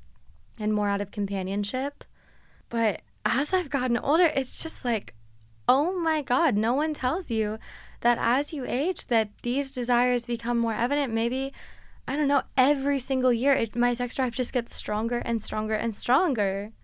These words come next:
And that is unusual. And Dad, if you're listening to this episode, click off, <laughs> please.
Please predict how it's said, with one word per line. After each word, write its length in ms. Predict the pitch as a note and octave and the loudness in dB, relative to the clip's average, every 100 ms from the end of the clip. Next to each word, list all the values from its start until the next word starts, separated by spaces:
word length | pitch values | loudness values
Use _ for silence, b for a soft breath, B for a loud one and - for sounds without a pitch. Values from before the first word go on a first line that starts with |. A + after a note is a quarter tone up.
| b b b - - | b b b -12 -2
And 260 | A#3+ A3 | 2 2
that 280 | G#3+ C#4 C#4+ A#4+ | 2 2 0 2
is 500 | B3 B3 A#3+ - - - - - - | 4 4 2 -4 -8 -12 -20 -14 -2
unusual. 840 | A#3 A#3+ A#3 G#3 G#3 G3+ G3 G3+ G3+ - - - - - | 2 2 2 0 -4 -4 -4 -8 -14 -20 -20 -20 -14 -2
And 200 | A#3 G#3+ | 0 2
Dad, 260 | A3 B3 | 2 4
if 140 | C#4 C4 | 2 2
you're 120 | B3+ | 2
listening 440 | A3+ A#3+ B3+ B3+ | 2 0 -2 -2
to 100 | B3 | -2
this 240 | C4 C4+ C4+ - | 0 0 0 -2
episode, 460 | A#3 A#3+ B3+ B3 B B B | -2 0 0 0 B B B
click 300 | - A#3+ A#3+ | -2 0 2
off, 340 | A3+ G#3+ G3+ - | 2 2 -2 -10
<laughs> 60 | - | -12
please. 800 | - A#3 B3+ A#3 G#3+ G3+ - | -6 -4 0 0 0 -2 -8